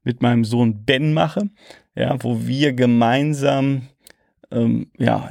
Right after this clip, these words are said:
Selbstliebe ein Stück weit praktizieren, was ich extra mit ihm,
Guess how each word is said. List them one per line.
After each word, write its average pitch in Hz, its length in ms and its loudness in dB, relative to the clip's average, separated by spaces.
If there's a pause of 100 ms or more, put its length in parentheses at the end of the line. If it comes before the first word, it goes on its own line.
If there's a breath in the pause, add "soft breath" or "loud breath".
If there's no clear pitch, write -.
Selbstliebe 135 720 0
ein 123 140 2
Stück 127 280 -4
weit 123 280 0
praktizieren, 151 1080 -2 (360 loud breath)
was - 360 -2
ich - 300 -2
extra - 500 -2
mit 120 380 0
ihm, 127 480 2